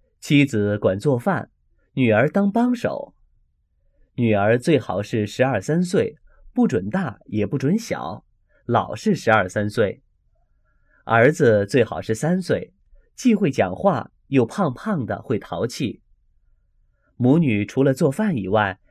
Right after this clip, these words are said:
也做点儿手工活，照顾小弟弟。平时大件衣服尽量都拿到洗衣店去，小件的就自己洗一洗。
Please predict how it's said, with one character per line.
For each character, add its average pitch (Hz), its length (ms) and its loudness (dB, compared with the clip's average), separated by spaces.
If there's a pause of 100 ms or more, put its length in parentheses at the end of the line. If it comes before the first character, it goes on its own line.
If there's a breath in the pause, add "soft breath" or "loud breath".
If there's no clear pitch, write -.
(160)
也 113 180 2
做 135 200 4
点 110 140 0
儿 107 160 -2
手 - 220 -4
工 165 200 0
活， 104 380 -2 (240)
照 123 220 0
顾 107 100 -4
小 98 240 -4
弟 160 240 -2
弟。 - 240 -10 (1120)
平 131 220 6
时 113 320 0
大 175 260 -2
件 120 220 0
衣 131 160 -2
服 101 320 -2 (140 soft breath)
尽 104 200 0
量 120 300 0
都 160 160 -2
拿 117 160 -2
到 143 140 -4
洗 - 180 -10
衣 117 160 -4
店 156 260 -2
去， 95 300 -8 (380)
小 104 280 4
件 156 300 -2
的 98 220 -2
就 151 180 0
自 214 220 0
己 98 240 -4
洗 98 200 -8
一 104 140 -2
洗。 85 360 -10